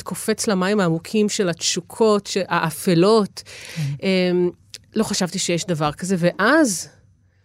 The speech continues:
Speaker 1: פוגל נגלה לי. ואמרתי, "אוקיי, אה, הנה."
Speaker 2: הוא כותב את זה מחוץ לישראל.
Speaker 1: נכון, הוא כותב את זה מחוץ, אה, לישראל,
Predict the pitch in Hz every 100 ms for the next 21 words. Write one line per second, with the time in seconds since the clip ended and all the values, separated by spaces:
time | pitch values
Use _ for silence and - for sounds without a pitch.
0 | _ _ _ - - 180 165 175 - 131
1 | _ 180 151 160 147 147 151 - _ _
2 | _ _ _ 156 135 139 160 156 156 151
3 | 147 170 175 - 220 165 151 - - -
4 | - - 143 131 110 - - 185 180 139
5 | _ 139 - - 220 226 214 185 - 135
6 | - 139 - 135 - 247 208 139 202 139
7 | 170 143 170 208 262 262 214 175 - 208
8 | 202 - - 185 170 160 - 160 160 226